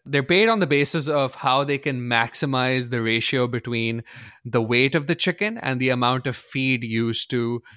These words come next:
grow that chicken. So basically, the farmer that can grow the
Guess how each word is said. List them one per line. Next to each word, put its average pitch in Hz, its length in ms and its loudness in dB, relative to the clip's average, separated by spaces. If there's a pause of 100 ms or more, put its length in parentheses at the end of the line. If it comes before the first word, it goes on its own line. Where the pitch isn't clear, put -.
(160)
grow 117 260 2
that 101 180 0
chicken. 113 360 -10
So - 120 -6
basically, 180 440 0
the 180 80 2
farmer 143 480 2
that 135 220 0
can 123 180 -4
grow 123 420 0 (380)
the 120 420 0